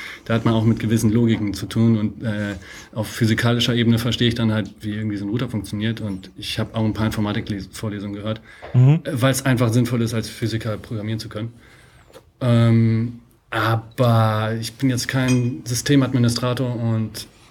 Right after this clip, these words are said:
Speaker 1: ich hab ab und zu auch noch ein bisschen Probleme mit irgendwelchen Begrifflichkeiten, aber weiß mir dann natürlich zu helfen,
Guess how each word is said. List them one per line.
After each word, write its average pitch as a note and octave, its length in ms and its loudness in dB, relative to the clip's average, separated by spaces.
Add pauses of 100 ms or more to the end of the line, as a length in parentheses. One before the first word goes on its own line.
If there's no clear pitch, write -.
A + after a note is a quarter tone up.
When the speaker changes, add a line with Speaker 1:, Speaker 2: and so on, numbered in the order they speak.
(380)
Speaker 1:
ich - 160 -4
hab B2+ 260 0
ab B2 80 0
und B2 140 2
zu C#3 120 0
auch B2+ 60 0
noch B2+ 140 2
ein A#2 100 4
bisschen A2+ 220 0
Probleme A#2 320 4
mit A2+ 160 4
irgendwelchen A2+ 300 -2
Begrifflichkeiten, A#2+ 840 0
aber A2+ 180 4
weiß A#2+ 160 0
mir C#3 80 2
dann C3+ 140 0
natürlich B2+ 360 0
zu A#2+ 280 -2
helfen, C3+ 480 0